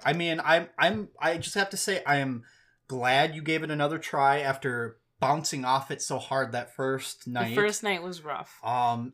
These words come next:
Speaker 1: and
Speaker 2: <laughs>
Speaker 1: I'm also glad that my judgment wasn't as bad as I was worried about for a second.
Speaker 2: Nope.
Speaker 1: And I, I really
Speaker 2: That's a good point,
Speaker 1: I
Speaker 2: too.
Speaker 1: love watching you try these things out and the different ways you go about it. It, it makes,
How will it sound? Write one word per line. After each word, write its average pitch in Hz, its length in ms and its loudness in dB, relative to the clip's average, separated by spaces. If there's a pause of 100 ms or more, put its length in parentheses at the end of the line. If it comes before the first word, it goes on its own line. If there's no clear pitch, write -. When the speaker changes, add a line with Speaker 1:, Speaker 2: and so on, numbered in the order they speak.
Speaker 1:
and 143 320 -2
Speaker 2:
<laughs> 269 240 2
Speaker 1:
I'm 302 420 10
also 160 300 4
glad 180 320 6
that 170 240 6
my 160 100 6
judgment 156 500 -2
wasn't 160 300 2
as 185 140 4
bad 156 360 8
as 160 120 0
I 151 120 8
was 143 240 -2
worried 160 300 4
about 139 320 4
for 147 140 2
a 143 60 4
second. 160 440 0
Speaker 2:
Nope. 190 160 4
Speaker 1:
And 196 280 0 (100)
I, 202 240 2 (100)
I 190 220 0
really 233 360 -2 (540)
Speaker 2:
That's 226 220 0
a 254 60 0
good 196 220 -2
point, 165 300 -6
Speaker 1:
I 165 60 0
Speaker 2:
too. - 100 0
Speaker 1:
love 151 240 4
watching 131 460 0
you 131 440 -6
try 120 340 -6
these 127 220 -8
things 123 280 -10
out 113 280 -4
and 120 200 -10 (260)
the 139 100 -4
different 160 400 -8
ways 143 300 0
you 131 60 -8
go 131 180 0
about 113 340 0
it. 101 160 -10
It, 131 300 -8
it 135 240 -8
makes, - 520 -8